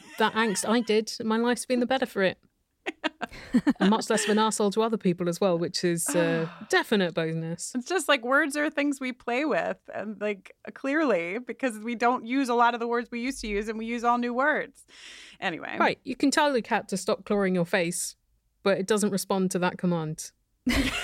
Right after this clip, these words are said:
Speaker 1: And what you could do is introduce something else that is even more fun to claw.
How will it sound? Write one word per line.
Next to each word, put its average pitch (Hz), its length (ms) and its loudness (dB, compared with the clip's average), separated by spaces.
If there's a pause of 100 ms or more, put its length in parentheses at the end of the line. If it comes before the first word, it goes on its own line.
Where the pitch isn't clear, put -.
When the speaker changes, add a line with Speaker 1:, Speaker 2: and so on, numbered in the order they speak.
(2500)
Speaker 1:
And 208 160 6
what 226 160 2
you 196 40 0
could 214 180 2
do 220 120 2
is 196 140 4
introduce 208 400 2
something 208 320 2
else 196 220 2
that - 140 -2
is 180 180 0 (420)
even 196 240 4
more 190 180 4
fun 190 220 0
to 175 100 -2
claw. 170 400 -2